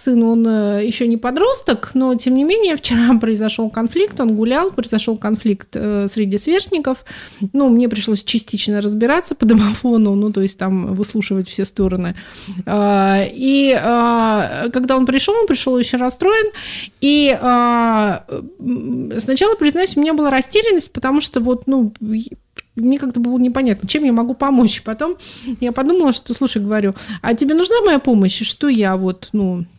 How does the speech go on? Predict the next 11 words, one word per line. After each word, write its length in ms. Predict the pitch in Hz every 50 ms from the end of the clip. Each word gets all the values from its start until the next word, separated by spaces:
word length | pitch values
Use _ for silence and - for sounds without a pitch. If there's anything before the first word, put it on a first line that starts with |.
| _ _ _ _ _ _ _ _
э, 300 | 226 233 233 226 226 220 -
он 120 | 247 233 226
говорит, 180 | 202 208 208
"я 100 | - 311
сам 220 | 330 - 220 185 170
разберусь". 640 | 175 160 160 - - - - - - - - - - _ _ _ _ _ _ _ _ _ _ _ _ _ _ _ _ _ _
А 100 | _ 208
потом, 240 | 202 240 262 - 403 480 494 440
э, 460 | 370 262 226 220 220 220 214 208 208 190
он, 280 | 185 233 240 233 220
э, 160 | 214 202 202